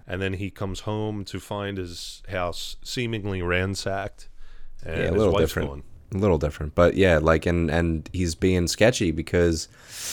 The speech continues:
Speaker 2: he's been fucking around and he's just, he didn't wanna own up to it.
Speaker 1: Yeah, yeah,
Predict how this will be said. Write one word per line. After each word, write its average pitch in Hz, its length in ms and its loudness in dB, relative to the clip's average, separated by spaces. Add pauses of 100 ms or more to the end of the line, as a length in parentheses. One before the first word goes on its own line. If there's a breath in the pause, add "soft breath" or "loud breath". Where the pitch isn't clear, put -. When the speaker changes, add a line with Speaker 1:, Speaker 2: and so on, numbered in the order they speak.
(260 loud breath)
Speaker 2:
he's 87 180 2
been 95 180 0
fucking 92 320 0
around 110 540 4
and 110 160 2
he's 110 260 2
just, 101 300 0
he 104 140 0
didn't 101 200 2
wanna 98 160 4
own 98 160 4
up 104 180 2
to 78 180 2
it. - 160 -6 (160)
Speaker 1:
Yeah, 95 320 -2 (240)
yeah, 104 320 0